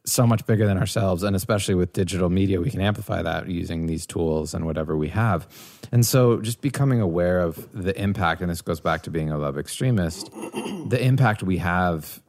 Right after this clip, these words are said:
on the world is also the impact the world has on us, right? And so we're just, you know, we're sensitive. And, and when you acknowledge your sensitivities, uh, you really need to learn how to live with them effectively and not get bowled over by them. And I think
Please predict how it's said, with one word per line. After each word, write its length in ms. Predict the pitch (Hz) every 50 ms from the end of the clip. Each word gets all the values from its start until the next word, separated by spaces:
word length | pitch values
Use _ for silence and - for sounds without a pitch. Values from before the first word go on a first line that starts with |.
| _ _
on 140 | 95 92 90
the 80 | 85 80
world 480 | 80 87 98 107 107 98 92 87 82 82
is 340 | 85 80 - - - - - - _ _ _ _ -
also 360 | 101 101 98 - - 98 87
the 160 | 85 85 85
impact 300 | 82 82 - 82 80 82
the 60 | -
world 220 | 82 82 82 80 71
has 200 | 76 78 78 76
on 140 | 78 76 80
us, 380 | 101 117 92 - - - -
right? 240 | 82 78 80 80 85
And 180 | 85 82 82 87
so 320 | - 82 80 82 80 - - - - - - -
we're 400 | - 104 107 107 104 101 95 92
just, 280 | 90 - 101 98 - -
you 120 | 120 110
know, 100 | 98 90
we're 160 | 87 90 107 107
sensitive. 720 | - - 107 110 117 - - 113 95 76 - 90 - - -
And, 280 | 95 95 92 92 90 87
and 160 | 92 92 92
when 100 | 92 92
you 100 | 92 90
acknowledge 460 | 87 80 92 92 104 120 131 127 107
your 80 | 98 87
sensitivities, 1000 | - - 90 87 - 90 - - 85 78 80 76 80 80 80 78 76 - - _ _ _ _ _ _ _ _ _ -
uh, 60 | 90
you 200 | 90 90 92 92
really 260 | 87 90 90 90 87
need 120 | 85 87 80
to 100 | 85 82
learn 240 | 80 82 80 82 80
how 280 | - 80 78 80 80
to 160 | 78 - 80
live 180 | 78 80 82 78
with 140 | 90 82 -
them 560 | 87 85 82 80 80 80 78 78 76 78 76 - _
effectively 800 | - 87 - 95 92 87 - 92 82 73 82 80 78 76 73 73
and 220 | - 80 82 80
not 360 | 78 78 76 78 73 - - 85
get 200 | - 80 73 -
bowled 240 | - 80 76 78 80
over 260 | 85 87 85 87 80
by 140 | 73 69 65
them. 200 | 69 - - -
And 100 | 73 76
I 60 | 78
think 300 | 78 - 85 82 80 -